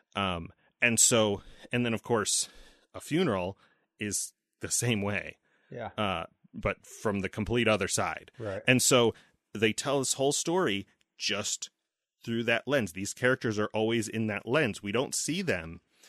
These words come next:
Speaker 1: in their day-to-day lives. We see them attending a wedding.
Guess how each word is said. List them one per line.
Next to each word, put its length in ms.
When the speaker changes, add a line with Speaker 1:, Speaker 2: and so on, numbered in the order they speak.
Speaker 1:
in 140
their 140
day-to-day 420
lives. 400
We 180
see 280
them 320
attending 500
a 60
wedding. 400